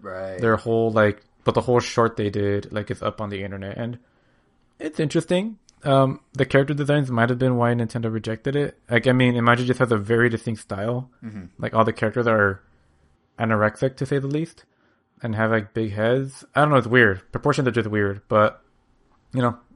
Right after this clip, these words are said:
Speaker 2: animation quality is still great. But, yeah, I'm just curious to see these pop up eventually.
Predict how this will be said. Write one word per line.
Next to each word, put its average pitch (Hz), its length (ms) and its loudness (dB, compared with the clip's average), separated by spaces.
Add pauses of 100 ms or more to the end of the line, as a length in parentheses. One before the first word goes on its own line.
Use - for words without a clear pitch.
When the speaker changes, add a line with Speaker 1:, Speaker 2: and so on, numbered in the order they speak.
(140)
Speaker 2:
animation 117 360 -2
quality 107 440 -4
is 101 100 -8
still 101 160 -8
great. 95 300 -8 (500)
But, 107 280 -6 (220)
yeah, 110 140 0
I'm 104 80 -4
just 110 120 -16
curious 110 220 -4
to - 80 -16
see 113 160 -6
these 110 140 -6
pop - 260 -8
up 104 140 -12
eventually. 110 540 -12